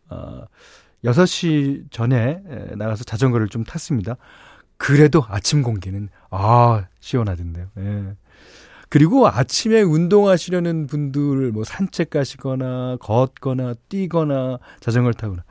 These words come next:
너무너무 많습니다, 요즘에. 예.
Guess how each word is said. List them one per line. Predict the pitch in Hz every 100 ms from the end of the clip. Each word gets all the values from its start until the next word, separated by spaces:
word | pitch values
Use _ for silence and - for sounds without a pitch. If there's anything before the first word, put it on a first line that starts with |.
| - - - - - - -
너무너무 | 113 131 160 175 160
많습니다, | 135 90 - 95 80 101
요즘에. | 104 95 98 87 92 92
예. | 107 120 123 117 110